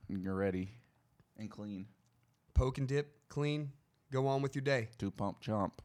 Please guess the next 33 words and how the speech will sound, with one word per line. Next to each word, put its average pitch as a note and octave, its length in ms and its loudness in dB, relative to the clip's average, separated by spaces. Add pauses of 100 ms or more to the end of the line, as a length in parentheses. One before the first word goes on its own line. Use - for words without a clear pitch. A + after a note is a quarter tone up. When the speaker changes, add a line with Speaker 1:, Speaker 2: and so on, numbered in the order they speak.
(140)
Speaker 2:
And E3+ 120 4
then G3+ 100 6
our F#3+ 100 10
last A3+ 360 8
question, D#3+ 440 6
since D3 240 0
we're D#3 160 6
on D3+ 140 6
the, C3 240 4
on D3 140 4
the C#3 40 0
topic G3 560 8
of, C3+ 300 4
uh, A#2 260 2 (680)
of, B2 320 0
of A#2+ 160 -2
this, A#2+ 400 -2 (420)
masturbating G#3+ 760 6
before E3+ 420 4
a D3+ 80 2
date. B2 500 0 (1080)
Masturbating G3 540 2
before E3+ 340 2
a - 60 4
date. C#3 360 4
Some B3+ 360 8
will A#3 120 4
say F#3 420 6
that C3+ 200 2
there's E3 240 6
a C3+ 40 0
theory F#3 380 4
behind C#3 600 4